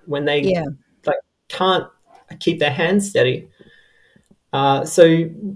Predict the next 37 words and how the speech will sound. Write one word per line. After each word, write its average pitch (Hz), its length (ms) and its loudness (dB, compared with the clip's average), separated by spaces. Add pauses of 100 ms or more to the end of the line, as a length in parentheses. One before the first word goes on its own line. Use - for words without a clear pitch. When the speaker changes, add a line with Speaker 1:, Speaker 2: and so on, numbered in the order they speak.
(140)
Speaker 1:
we've 185 220 6
been 185 200 6
running 208 260 6
these 170 160 6
assessments, 156 520 0
just 202 140 -2
trying 262 140 2
to 233 60 4
get 190 160 6
a, 139 400 2
a 135 40 -2
picture 208 540 2
of 135 280 2
how 180 220 -2
many 180 180 2
students 175 580 2
in 143 200 -2
our 139 120 6
maths 165 320 -2
classes 131 680 0 (480)
are 175 180 6
actually 151 380 2
feeling 156 460 2
this. 127 280 -2
And 170 260 0
it's, - 280 -2
it's 196 220 2
an, 196 400 2
it's 190 180 -2
a - 40 -8
significant 202 680 0
number, 156 480 -2 (720)
uh, 143 380 0
both 190 300 8
on 160 180 6
scales 147 580 4
of 135 320 2